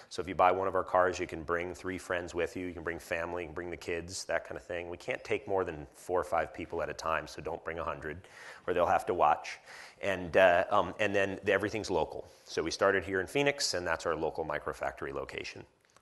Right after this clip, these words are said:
First one. We'd like to put thirty of them around the country and then put them around the world. Our design process is much as what we've discussed, and, uh, basically what that means is we look around the world for inspiration,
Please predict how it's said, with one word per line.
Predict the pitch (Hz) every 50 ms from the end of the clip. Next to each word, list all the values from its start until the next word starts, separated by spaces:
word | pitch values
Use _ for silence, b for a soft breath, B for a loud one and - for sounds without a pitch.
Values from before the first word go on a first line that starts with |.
| _ -
First | - 87 - - -
one. | 73 67 65 - - - -
We'd | - -
like | 92 87 -
to | 87
put | - - 85 - - -
thirty | - 104 98 92 90 90 87 87 - -
of | 87 87 78
them | 82 80 82
around | 80 80 80 78
the | 73
country | 71 - 90 82 80 - - 82 80 78
and | 76 78
then | 76 76
put | - - 80
them | 78 78
around | 78 73 71 71
the | 69 67
world. | 71 71 71 73 - B B B B B B B
Our | - 98
design | 90 98 92 - 98 95 98 98
process | - - 104 98 98 - - 107 110 - -
is | 87 85 80 - B B B B B B -
much | 92 101 104 107 107 -
as | 104 92 85 87
what | 87 92 98 - - -
we've | 95 90 82 73
discussed, | 80 78 - - - - 113 95 87 98 - - - - - B B B B B B B
and, | - 92 90 85 85 78 69 - -
uh, | - 87 80
basically | 73 76 101 101 98 - - - 95 87
what | 85 82
that | - 85 - 90
means | 95 95 95 87 87
is | 82 78
we | 80 87 80
look | 76 92 95 98 -
around | 127 117 117 110 107
the | 101
world | 92 92 90 90 87 87
for | - - 78 80
inspiration, | 82 80 - - - 78 78 76 71 - - 76 73